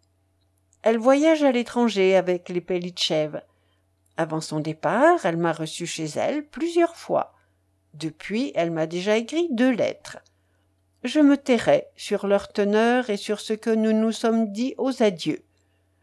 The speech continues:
Ceci est une autre histoire, une histoire tout à fait nouvelle, et qui, si l'on veut, n'existe qu'en puissance.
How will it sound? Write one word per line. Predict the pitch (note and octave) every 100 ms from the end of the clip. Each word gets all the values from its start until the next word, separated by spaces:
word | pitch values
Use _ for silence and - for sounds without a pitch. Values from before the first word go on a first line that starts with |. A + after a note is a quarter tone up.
| _
Ceci | - F3+ - F#3 E3+
est | E3
une | D#3+
autre | C#3 -
histoire, | E3+ - - G3+ - - _ _ _ _ _
une | G#3 A3
histoire | B3 - C4+ C4 B3+ -
tout | G#4+ G#4+
à | E4+
fait | D#4+ B3
nouvelle, | G#3 B2+ F#2 G#2+ A#2 _ _ _ _ -
et | F3+
qui, | - F#3 A#3+ B3
si | - - D#3
l'on | C#3+ C3
veut, | C3 E3+ A3+ F#3+ D3+
n'existe | D#3+ F3 D#3 C#3+ D#3+ G3+ G3+ - E3 D#3
qu'en | F3+ G3+
puissance. | - C#4+ - D3 G3 -